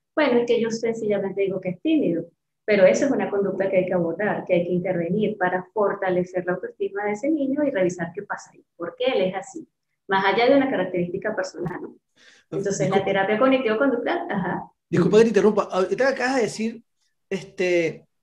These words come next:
Speaker 2: que tiene que ver con el niño, porque principalmente
Speaker 1: Ujú.
Speaker 2: yo lo que observo es que a veces los adultos quieren que un niño se comporte de una manera tal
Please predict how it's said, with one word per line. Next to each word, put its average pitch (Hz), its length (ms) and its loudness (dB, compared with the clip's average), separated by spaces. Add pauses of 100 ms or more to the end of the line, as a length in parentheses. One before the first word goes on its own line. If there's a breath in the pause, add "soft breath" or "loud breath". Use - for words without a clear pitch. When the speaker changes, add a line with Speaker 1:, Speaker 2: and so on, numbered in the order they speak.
Speaker 2:
que 180 120 -4
tiene 190 220 -2
que 226 140 4
ver 226 180 6
con 233 200 -4
el 165 240 -2
niño, 170 420 -2
porque 185 200 -2
principalmente 208 760 -2
Speaker 1:
Ujú. 233 240 -4
Speaker 2:
yo 175 140 2
lo 208 100 2
que 240 80 2
observo 220 400 -2
es 220 80 -6
que 233 100 -4
a 226 40 0
veces 226 300 0
los 220 140 -2
adultos 180 460 0 (260 loud breath)
quieren 226 240 4
que 240 100 -4
un 202 80 0
niño 214 200 0
se 226 120 -8
comporte 180 420 -4
de 233 60 0
una 226 120 -2
manera 214 400 2
tal 233 360 0